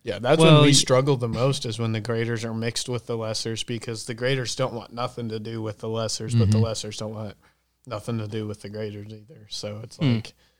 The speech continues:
Speaker 1: a catch twenty-two of what do you set up for the stale lessers or try and kill a few big honkers.
Speaker 2: That's interesting 'cause I've, like,
Speaker 1: We need
Speaker 2: there's
Speaker 1: weather bad. <laughs>
Speaker 2: there's, uh, lessers that gets m-, mixed into those, the honkers down here, and they,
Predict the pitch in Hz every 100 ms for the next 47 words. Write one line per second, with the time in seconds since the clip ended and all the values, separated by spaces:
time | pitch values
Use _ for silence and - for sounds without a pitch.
0 | _ - 110 104 - - 113 110 107 113
1 | 110 107 107 104 110 113 - 113 110 -
2 | 110 110 107 107 - 110 113 110 110 -
3 | 117 113 110 113 113 110 110 113 113 110
4 | 117 113 113 - 113 117 113 113 117 113
5 | - - _ _ - 185 117 - 90 -
6 | 90 92 101 101 117 - - - 107 123
7 | 131 120 120 117 117 104 - _ _ 113
8 | 110 113 113 - _ _ - 110 151 -
9 | 104 92 87 80 73 - - 113 117 123
10 | 110 107 92 95 101 - 101 87 _ -
11 | 98 113 - - 117 101 104 95 90 -
12 | - - - - 113 98 104 101 110 85
13 | 87 - 104 95 101 104 104 87 87 87
14 | 101